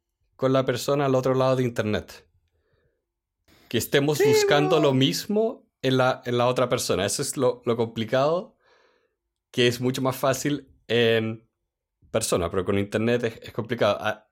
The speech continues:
Speaker 1: me ha pasado, por ejemplo, con este libro que hablaba de las personalidades románticas,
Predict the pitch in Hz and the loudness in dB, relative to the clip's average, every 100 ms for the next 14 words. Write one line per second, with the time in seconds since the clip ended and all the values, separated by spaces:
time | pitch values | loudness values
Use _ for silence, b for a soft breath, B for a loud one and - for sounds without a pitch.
0 | - 107 104 117 - 127 131 135 - b | -10 -4 0 0 0 0 0 -2 -8 b
1 | - 110 110 120 117 117 - _ _ _ | -10 -8 -6 0 0 0 -6 _ _ _
2 | _ _ - 107 - 110 123 117 117 113 | _ _ -6 -4 -2 -4 0 0 2 2
3 | 101 104 107 104 98 92 - 98 - 107 | 2 2 2 2 0 -2 -6 -6 -4 -6
4 | - 98 95 98 110 117 117 113 - 110 | -2 0 0 2 4 4 4 0 -4 -6
5 | 123 170 180 202 | -6 -8 -4 -6